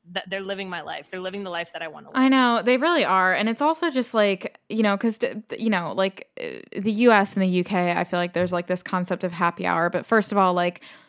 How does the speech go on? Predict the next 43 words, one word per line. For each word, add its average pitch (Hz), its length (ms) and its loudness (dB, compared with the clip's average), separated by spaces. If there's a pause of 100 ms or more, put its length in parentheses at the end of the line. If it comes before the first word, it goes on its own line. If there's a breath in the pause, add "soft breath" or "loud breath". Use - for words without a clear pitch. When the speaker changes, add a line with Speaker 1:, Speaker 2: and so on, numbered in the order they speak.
Speaker 2:
happy 208 280 4
hour 226 220 6
is 190 220 2
not 180 400 2
as 185 160 0
ingrained 170 880 -4 (100)
in 170 580 -8 (600 soft breath)
the 190 160 -2
culture 175 800 -2 (160)
in 196 160 0
either 185 340 4
countries 175 420 -6
that 175 100 -2
I've 170 200 -2
lived 170 260 -6
in 165 160 -4
as 175 260 -6
much 170 200 -8
as 170 200 -6 (140)
aperitivo 170 840 -8
is 170 420 -8
in 165 540 -12
Italy. 160 640 -8 (500 loud breath)
And 226 140 2
also, 233 420 2
like, 170 500 -2
<laughs> 196 60 -10 (1080 loud breath)
I, 233 120 4 (180)
I 226 220 4
think 254 160 2
one 285 120 4
of 247 40 2
the 240 80 2
reasons 226 280 0
why 180 120 2
it's 180 100 -4
not 180 160 0
ingrained 180 300 -2
in 170 60 -4
the 175 60 -10
culture 180 280 -4
is 180 100 -2
'cause 202 120 -2